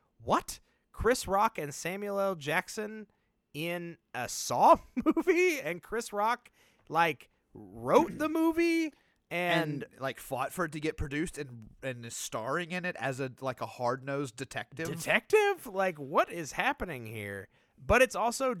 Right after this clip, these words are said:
Speaker 1: I think it's directed by Darren Lynn Bousman, who has a very storied history with the Saw movies.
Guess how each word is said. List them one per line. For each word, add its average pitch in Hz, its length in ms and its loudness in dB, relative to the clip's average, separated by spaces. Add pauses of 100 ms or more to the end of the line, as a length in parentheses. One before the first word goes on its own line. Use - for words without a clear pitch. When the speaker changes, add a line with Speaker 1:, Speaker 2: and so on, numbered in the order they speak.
(100)
Speaker 1:
I 165 80 0
think 262 180 -4
it's 247 140 -8
directed 156 680 -4
by 156 160 0
Darren 147 420 -4
Lynn 147 220 -6
Bousman, 185 600 -8 (480)
who 165 440 2 (540)
has 165 440 2
a 147 120 0
very 165 400 0
storied 156 580 -4
history 165 500 -2
with 151 420 -2 (120)
the 123 160 -6
Saw 120 300 -2
movies. 101 340 -10